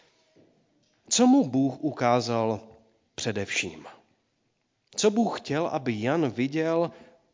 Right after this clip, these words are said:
a v žádném případě nepřehlédl?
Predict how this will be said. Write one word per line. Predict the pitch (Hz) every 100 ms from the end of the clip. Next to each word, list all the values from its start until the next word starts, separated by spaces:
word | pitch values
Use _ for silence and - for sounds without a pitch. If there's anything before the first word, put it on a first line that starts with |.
| _ _ _ -
a |
v | 101
žádném | 101 139 156 170 170
případě | 165 - 143 147 143 147
nepřehlédl? | 139 139 147 117 95 92 87